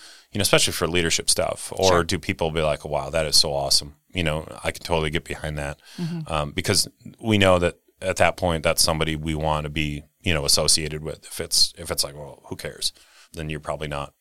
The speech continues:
Speaker 1: you know, you're not
Speaker 2: Right.
Speaker 1: for us.
Speaker 2: Hmm.
Speaker 1: You know, and, and we're, you know, we're now getting back to a point where we can be really picky,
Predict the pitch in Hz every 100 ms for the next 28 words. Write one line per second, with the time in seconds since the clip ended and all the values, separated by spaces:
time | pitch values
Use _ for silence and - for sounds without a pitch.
0 | _ - 82 71 78 85 82 76 - 76
1 | 71 71 - - _ _ _ - 147 -
2 | _ _ - 71 - 110 - 120 107 107
3 | 120 87 98 90 90 85 90 80 78 78
4 | - 85 73 87 78 78 76 78 76 78
5 | 73 80 78 71 76 73 - 82 - 98